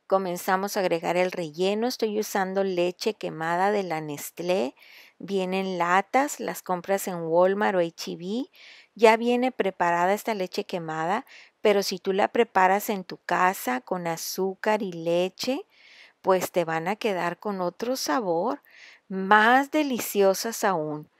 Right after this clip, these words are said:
Queda riquísima con esa leche quemada preparada en casa. Aquí puedes agregar bastantita, no se va a salir. No te preocupes, solo sí te recomiendo que no toques las orillas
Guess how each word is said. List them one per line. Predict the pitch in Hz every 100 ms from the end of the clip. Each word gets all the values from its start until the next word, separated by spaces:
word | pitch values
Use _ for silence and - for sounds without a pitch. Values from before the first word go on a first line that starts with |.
| _ _ _
Queda | - 208 214 226
riquísima | 214 190 - - 233 233 277 262 247
con | 196 180
esa | 175 202
leche | 180 170 - 208
quemada | 190 170 165 185
preparada | 202 190 165 160 160
en | 170
casa. | 170 165 165 - - _ _ _ _ _ - _
Aquí | - 196 269
puedes | 285 311 302
agregar | 277 226 196 185 190
bastantita, | 208 226 - 175 - 190 202 240
no | 233 196
se | 190 233
va | 196
a | 185
salir. | - 185 165 170 247 - _ _ - - _
No | 196 190
te | 208
preocupes, | - 185 - 175 - 226
solo | - 220 226 269
sí | - 262
te | 262
recomiendo | 247 233 196 185 180 180 214
que | 214
no | 180 170
toques | - 190 220
las | 214 214
orillas | 196 170 165 170 214 277